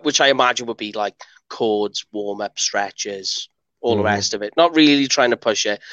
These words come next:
Speaker 1: I would expect we'll see a bit more as the week goes on in terms of what he's doing in practice. Um, but there is that. But here is something I think that plays into,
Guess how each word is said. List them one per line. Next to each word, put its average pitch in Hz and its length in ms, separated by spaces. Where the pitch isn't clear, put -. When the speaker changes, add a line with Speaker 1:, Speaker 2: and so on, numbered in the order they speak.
Speaker 1:
I 170 120
would 170 120
expect 190 360
we'll 165 140
see 160 220
a 135 60
bit 151 220
more 139 460
as 139 160
the 139 100
week 135 220
goes 127 240
on 120 400
in 120 140
terms 123 360
of 113 220
what 131 180
he's 120 120
doing 120 260
in 117 100
practice. 120 680
Um, 110 640
but 143 140
there 135 160
is 123 140
that. 98 240
But 175 120
here 240 380
is 214 400
something 120 580
I 151 340
think 135 280
that 127 180
plays 139 460
into, 135 800